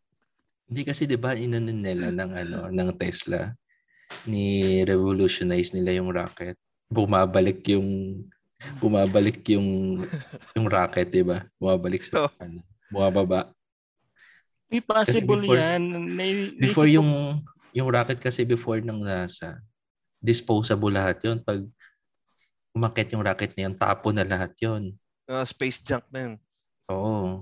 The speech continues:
Speaker 1: Ngayon, yung SpaceX, bumabalik ng buo yung rocket na yun. Yung, <laughs> yung nagpalipad. Ang galing, ano? Bumabalik talaga siya dun sa
Speaker 2: Mm.
Speaker 1: pad. So,
Speaker 2: Galing, ah.
Speaker 1: nagagamit nila uli yun.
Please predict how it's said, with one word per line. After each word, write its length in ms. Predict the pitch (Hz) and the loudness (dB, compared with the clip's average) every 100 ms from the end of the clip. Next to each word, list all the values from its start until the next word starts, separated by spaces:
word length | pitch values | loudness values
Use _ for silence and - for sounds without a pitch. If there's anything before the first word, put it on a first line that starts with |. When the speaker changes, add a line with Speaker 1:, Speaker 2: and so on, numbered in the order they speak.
| - _ | -14 _
Speaker 1:
Ngayon, 460 | 107 113 101 95 92 | 0 2 4 2 0
yung 240 | 92 107 107 107 104 101 | -2 -2 -4 -6 -6 -6
SpaceX, 840 | 90 - 101 95 98 92 - - - _ _ | -6 0 0 0 -6 -10 -12 -20 -20 _ _
bumabalik 640 | 117 117 107 104 104 110 | 4 6 6 4 2 2
ng 140 | 113 110 | 2 2
buo 260 | 107 104 | 2 4
yung 140 | 104 101 | 4 2
rocket 400 | 98 90 92 92 | 2 0 -2 -6
na 100 | 95 | -4
yun. 200 | 110 110 | -2 -4
Yung, 180 | 101 95 104 - 139 - - | -4 -6 -8 -10 -10 -12 -14
<laughs> 540 | - - - - _ _ | -20 -20 -18 -20 _ _
yung 160 | 110 | 0
nagpalipad. 640 | 98 92 92 92 92 113 95 107 _ - | 2 0 2 2 4 2 0 -6 _ -8
Ang 120 | 104 | -4
galing, 360 | 98 110 107 | -2 0 0
ano? 200 | 95 95 - | -2 -4 -8
Bumabalik 440 | 92 92 90 92 | -6 -4 -6 -8
talaga 280 | - 185 180 | -6 -2 0
siya 160 | - 92 | 0 0
dun 120 | 190 | 0
sa 80 | - | -2
Speaker 2:
Mm. 80 | |
Speaker 1:
pad. 240 | - 190 185 185 117 _ _ _ _ _ _ _ _ _ - - _ _ _ _ _ | 0 0 0 -4 -6 _ _ _ _ _ _ _ _ _ -20 -20 _ _ _ _ _
So, 180 | - 110 | -8 -6
Speaker 2:
Galing, 280 | 113 113 107 | -4 -4 -4
ah. 380 | 117 117 101 92 | -4 -6 -6 -4
Speaker 1:
nagagamit 600 | 113 117 113 120 113 117 | 0 0 2 0 0 -4
nila 220 | 110 110 | -4 -2
uli 320 | 110 110 104 | 0 -2 -2
yun. 260 | 98 90 | -4 -8